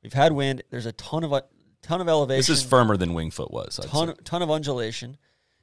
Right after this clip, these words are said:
Speaker 1: A lot of blind shots that make guys uncomfortable. A lot of places to get in trouble in the bunkers. Like, you can get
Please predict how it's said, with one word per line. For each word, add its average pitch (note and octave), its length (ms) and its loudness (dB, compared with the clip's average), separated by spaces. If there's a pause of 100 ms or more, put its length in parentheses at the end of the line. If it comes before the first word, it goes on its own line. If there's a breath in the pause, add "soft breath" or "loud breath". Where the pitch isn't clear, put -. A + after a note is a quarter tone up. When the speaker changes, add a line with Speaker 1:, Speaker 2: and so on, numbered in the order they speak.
(280)
Speaker 1:
A - 40 -20
lot D3+ 180 6
of D3 80 0
blind C#3 320 -2
shots C3 380 -2
that A2+ 100 -14
make B2 180 -10
guys A2+ 240 -6
uncomfortable. A#2 720 -12 (520)
A - 60 -6
lot C#3 100 4
of C#3 80 -2
places C3+ 420 -4
to B2 100 -14
get B2 180 -8
in A#2 100 -12
trouble A#2 320 -8
in A2+ 60 -12
the G#2+ 80 -12
bunkers. A2+ 440 -12
Like, G#2 160 -14
you A2 80 -14
can A#2+ 200 -14
get A2+ 200 -12